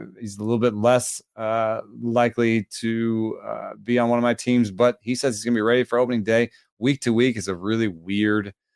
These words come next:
really weird way to put it, uh, when there's one week to opening day.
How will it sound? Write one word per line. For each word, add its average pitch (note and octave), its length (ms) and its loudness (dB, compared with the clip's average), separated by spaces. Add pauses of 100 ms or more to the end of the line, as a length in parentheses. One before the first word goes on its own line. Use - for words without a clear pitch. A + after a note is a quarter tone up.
(160)
really G2+ 380 -4
weird F#2+ 400 -2
way F2 160 0
to D#2+ 80 -4
put E2+ 240 -8
it, C#2 220 -6 (600)
uh, E2 300 -14 (880)
when F2 180 -6
there's E2 240 -6
one F2 440 -2
week E2 280 -8 (100)
to D#2 140 -20 (300)
opening D2+ 300 -8
day. - 120 0